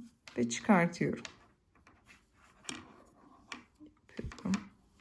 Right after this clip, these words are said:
Çıkartıyorum. Şu şekilde ilmeğimi atıyorum.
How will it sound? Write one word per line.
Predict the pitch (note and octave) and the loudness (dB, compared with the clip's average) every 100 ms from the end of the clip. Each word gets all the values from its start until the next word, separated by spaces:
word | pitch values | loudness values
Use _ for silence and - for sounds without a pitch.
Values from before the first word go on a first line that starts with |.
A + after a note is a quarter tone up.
| - - _ - - - - | -20 -20 _ -20 -20 -20 -20
Çıkartıyorum. | - A#3+ A#3 - - - - - - - - - - - - - - - - - - _ - - - _ _ - - - - - _ - _ _ _ - _ - - _ - - - - _ - - - - | -16 -12 -12 -12 -18 -20 -20 -20 -20 -20 -20 -20 -20 -20 -20 -20 -20 -18 -16 -16 -20 _ -20 -20 -20 _ _ -20 -20 -20 -20 -20 _ -20 _ _ _ -20 _ -20 -20 _ -20 -20 -20 -20 _ -20 -20 -20 -20
Şu | - - | -14 4
şekilde | G#3 G3+ E3 F3+ | 6 8 6 8
ilmeğimi | F#3+ F3+ D3 D3+ E3 A#3 A#3 - - - | 10 8 8 6 8 8 6 -4 -10 -4
atıyorum. | F#3 - D#3 C#3+ D3 D#3+ F#3 G#3+ A#3+ C4 | -2 2 4 4 6 6 8 10 10 8